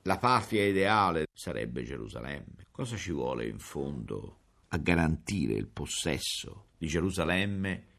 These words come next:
al movimento sionista, i quali desiderano farne il centro di una loro nuova esperienza ideale ma anche nazionale? È il movimento sionista, questo grande movimento risorgimentale,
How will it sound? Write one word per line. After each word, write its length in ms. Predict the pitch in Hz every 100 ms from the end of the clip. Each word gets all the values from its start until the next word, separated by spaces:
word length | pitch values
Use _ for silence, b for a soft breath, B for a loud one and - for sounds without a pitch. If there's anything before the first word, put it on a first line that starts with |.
| _
al 140 | 107 107
movimento 440 | 117 156 156 131
sionista, 800 | - 127 135 120 - - 147 - _ _ -
i 80 |
quali 720 | 120 170 185 190 156 139 117 - _ -
desiderano 720 | 113 156 - 196 185 151 123
farne 320 | 123 117 113
il 80 | 104
centro 760 | - 80 65 - 69 58 - _ _
di 100 | 110
una 160 | 101 104
loro 300 | 117 110 107
nuova 560 | 120 139 151 143 - -
esperienza 1120 | 101 - 104 80 71 64 57 - 62 52 - _ -
ideale 580 | 87 82 76 143 139 69
ma 240 | 58 67
anche 300 | 67 62 73
nazionale? 680 | 57 55 - 64 53 50 - _ _ -
È 60 | 139
il 100 | 131
movimento 480 | 117 131 131 -
sionista, 640 | 110 120 113 - - - -
questo 260 | 65 -
grande 380 | 85 113 107 87
movimento 480 | 85 80 95 92 87
risorgimentale, 1120 | 82 87 76 78 76 73 131 123 78 65 -